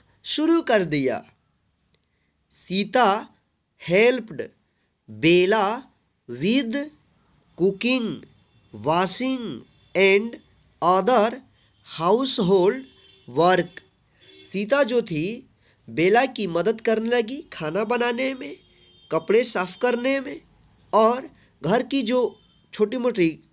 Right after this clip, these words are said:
काम था उसमें भी हाथ बटाने लगी। After a year, Bella gave birth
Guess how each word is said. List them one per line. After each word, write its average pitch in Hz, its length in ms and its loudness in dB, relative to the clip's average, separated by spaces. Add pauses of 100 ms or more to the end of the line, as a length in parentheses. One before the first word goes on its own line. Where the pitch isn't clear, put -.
(240)
काम 226 340 -2
था 160 180 -2
उसमें 226 340 -8
भी 247 120 -4
हाथ 214 380 -4
बटाने 165 400 0
लगी। 180 380 -2 (1300)
After 214 760 0 (560)
a 196 360 2 (420)
year, 156 560 2 (720)
Bella 185 800 0 (640)
gave 226 680 0 (540)
birth 185 600 0